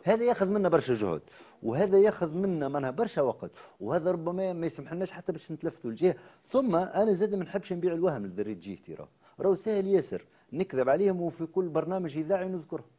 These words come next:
ويفرح ويقول: "والله يحكي على مدنين". أما حديث لي هز الريح زاد واللي ما يفيد شيء ليش نقول فيه؟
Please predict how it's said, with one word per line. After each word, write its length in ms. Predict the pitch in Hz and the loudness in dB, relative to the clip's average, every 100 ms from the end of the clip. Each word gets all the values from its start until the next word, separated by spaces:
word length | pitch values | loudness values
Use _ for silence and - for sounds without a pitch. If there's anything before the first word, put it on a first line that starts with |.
| _ - | _ -4
ويفرح 400 | 165 165 101 98 | -2 -2 -6 -10
ويقول: 200 | 117 131 | -6 -4
"والله 260 | 143 156 | 0 0
يحكي 260 | 156 139 - | 0 -2 -4
على 100 | 135 | -4
مدنين". 340 | 127 113 98 - - - | -6 -6 -8 -10 -20 -4
أما 140 | 156 | 0
حديث 340 | - 143 220 151 | 0 0 -6 0
لي 180 | 139 160 | 2 2
هز 140 | 113 | 0
الريح 340 | 107 131 95 | 0 2 0
زاد 340 | 87 95 80 - - | -2 -6 -6 -10 -6
واللي 180 | 151 196 | -2 -2
ما 80 | 202 | -4
يفيد 260 | 196 233 | -8 -14
شيء 200 | - 262 | -10 -10
ليش 160 | 247 - | -10 -12
نقول 200 | 226 247 | -14 -14
فيه؟ 360 | 254 226 143 | -14 -16 -16